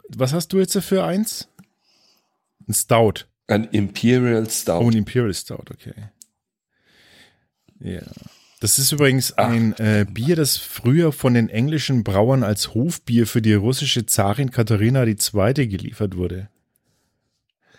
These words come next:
Speaker 2: Äh.
Speaker 1: Wird mit sechs verschiedenen Malzen und drei Hopfensorten eingebraut.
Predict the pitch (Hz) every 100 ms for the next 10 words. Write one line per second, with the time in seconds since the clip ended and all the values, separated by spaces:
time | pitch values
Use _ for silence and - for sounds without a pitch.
0 | _ _ _ _ _ _ _ _ - 90
1 | 87 85 95 113 123 - - 151 - 156
2 | - 147 131 110 113 143 160 123 104 101
3 | 107 123 - 147 127 107 101 95 98 92
4 | 95 92 98